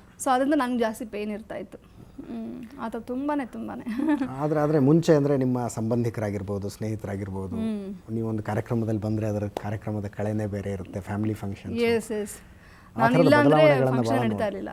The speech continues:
Speaker 1: ಆ ಥರ ಎಲ್ಲ ಇರೋದು.
Speaker 2: ಆ ಥರದ
Speaker 1: ಆ, ಅಂದ್ರೆ
Speaker 2: ಬದಲಾವಣೆಗಳನ್ನ ಏನ್ ನೋಡಿದ್ರಿ ನೀವು?
Speaker 1: ಬದಲಾವಣೆ ನಾನು ಯಾರಿಗೂ ಹ-, ಬೇಜಾರು ಮಾಡೋದಕ್ಕೂ ಇಷ್ಟಪಡಲ್ಲ. ಅದಕ್ಕೆ ಒಂದು ವಿಧದಲ್ಲಿ ಸ್ವಲ್ಪ ನಿಮ್ಮ ಚಾನೆಲ್ಸ್ ಕೂಡ ಅವ್ರು
Speaker 2: ಹೇಳಿ.
Speaker 1: ಹೇಳೋದು ಅದೇ, ಅವ್ರು ಹೇಳೋದು ಅದೇ. ನಾನು ಅದನ್ನ ಕೇಳ-,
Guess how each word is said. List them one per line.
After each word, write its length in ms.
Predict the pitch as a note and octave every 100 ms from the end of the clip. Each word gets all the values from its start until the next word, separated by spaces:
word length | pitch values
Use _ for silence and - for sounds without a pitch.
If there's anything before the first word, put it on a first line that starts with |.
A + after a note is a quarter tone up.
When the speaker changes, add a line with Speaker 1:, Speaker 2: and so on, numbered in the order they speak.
| -
Speaker 1:
ಆ 120 | A3
ಥರ 140 | A#3
ಎಲ್ಲ 140 | A#3+ A#3+
ಇರೋದು. 400 | G#3+ A3 G3 G#3
Speaker 2:
ಆ 340 | - - -
ಥರದ 100 | C3
Speaker 1:
ಆ, 80 | C#3
ಅಂದ್ರೆ 160 | A2
Speaker 2:
ಬದಲಾವಣೆಗಳನ್ನ 600 | A2+ D3 D#3+ C#3+ C3 B2+
ಏನ್ 180 | A#2+ A2+
ನೋಡಿದ್ರಿ 340 | G#2 F#2+ G2 G2
ನೀವು? 520 | F#2+ - A3+ A3 A3+
Speaker 1:
ಬದಲಾವಣೆ 960 | A3 G3+ C4+ D#4+ F4 F#4 F#4 F4+ D#4+ - - - - -
ನಾನು 180 | A3+ A3
ಯಾರಿಗೂ 300 | G#3+ G3+ C4+
ಹ-, 480 | D#4+ C#4+ A#3 A3 G#3+ G#3 -
ಬೇಜಾರು 320 | A3 A3 C4+
ಮಾಡೋದಕ್ಕೂ 400 | C#4 C#4 C#4 D#4
ಇಷ್ಟಪಡಲ್ಲ. 580 | C4+ - C#4+ B3+ B3 A3+ B3 C#4+ -
ಅದಕ್ಕೆ 300 | A#3 B3 D4
ಒಂದು 560 | C4+ B3 B3 A3+ A3 G#3
ವಿಧದಲ್ಲಿ 320 | A3 C4+ C#4
ಸ್ವಲ್ಪ 280 | C4+ G#3+ A#3
ನಿಮ್ಮ 200 | A3 G#3
ಚಾನೆಲ್ಸ್ 400 | G3 G3+ A3+ G#3+
ಕೂಡ 120 | G#3+ G3
ಅವ್ರು 1120 | G#3 - - - - - - - - - B3
Speaker 2:
ಹೇಳಿ. 140 | C4
Speaker 1:
ಹೇಳೋದು 240 | C#4 D4 C#4+
ಅದೇ, 280 | A#3 A3+ - - - -
ಅವ್ರು 200 | B3 C#4
ಹೇಳೋದು 280 | D4+ D4 D4+
ಅದೇ. 140 | A#3+
ನಾನು 180 | A3 A#3
ಅದನ್ನ 160 | A#3 C#4+
ಕೇಳ-, 280 | C#4 C4